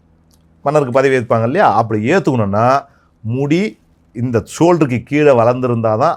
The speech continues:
அவருக்கு வ-, ம-, மன்னர் பதவி கொடுப்பாங்க. மன்னரா அதுக்கு த-, அப்பதான் அவர் கரெக்டா ஆகுறாருன்னு அர்த்தம்.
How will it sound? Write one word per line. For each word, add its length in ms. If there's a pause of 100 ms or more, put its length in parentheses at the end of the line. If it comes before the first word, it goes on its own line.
(100)
அவருக்கு 400 (160)
வ-, 200 (100)
ம-, 240
மன்னர் 280
பதவி 260
கொடுப்பாங்க. 340 (160)
மன்னரா 260 (160)
அதுக்கு 260
த-, 200
அப்பதான் 280
அவர் 200
கரெக்டா 240
ஆகுறாருன்னு 400
அர்த்தம். 280